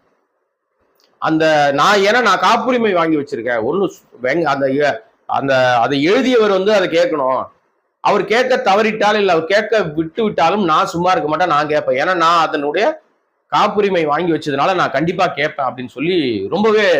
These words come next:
கொந்தளிச்சிருக்காரு இயக்குனர் சங்கர். ஏன்னா இந்தியன் டூல அவர் வாங்கின அடி அப்படி. ஏன்னா அதற்காக ரொம்ப வருஷம் உழைச்சி பயங்கரமா மெனக்கெட்டு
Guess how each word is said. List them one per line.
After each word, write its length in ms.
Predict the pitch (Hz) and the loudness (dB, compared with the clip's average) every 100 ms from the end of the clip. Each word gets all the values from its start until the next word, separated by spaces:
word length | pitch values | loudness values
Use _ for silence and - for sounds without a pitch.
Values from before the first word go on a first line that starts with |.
| 127 | 0
கொந்தளிச்சிருக்காரு 720 | 143 170 180 - 123 127 143 143 117 101 - _ _ _ 139 | -2 -2 -4 -6 -4 -2 0 0 -2 -6 -14 _ _ _ -4
இயக்குனர் 360 | 160 151 131 135 | -4 -2 -4 -6
சங்கர். 320 | 131 117 - _ _ _ - | -6 -6 -8 _ _ _ -6
ஏன்னா 440 | 185 247 208 208 226 185 143 117 85 - _ - 180 | 0 0 2 2 2 2 2 0 -4 -10 _ -6 -2
இந்தியன் 380 | 220 262 226 | 2 2 0
டூல 200 | 175 185 180 | 0 2 2
அவர் 120 | 139 | 2
வாங்கின 280 | 135 185 170 131 | 0 0 0 -2
அடி 160 | 147 143 | 0 -2
அப்படி. 260 | 110 117 - _ _ _ - | -2 -8 -12 _ _ _ -8
ஏன்னா 140 | 160 208 | -2 2
அதற்காக 340 | 180 185 190 220 | 2 0 0 0
ரொம்ப 300 | 165 196 233 | 0 2 2
வருஷம் 340 | 214 - 220 180 | 2 0 -2 0
உழைச்சி 440 | 156 180 185 196 180 - - _ _ - | 0 0 -2 -4 -2 -4 -10 _ _ -6
பயங்கரமா 460 | 127 175 202 214 240 196 | -2 0 0 2 2 2
மெனக்கெட்டு 380 | 185 190 196 | 0 -2 -2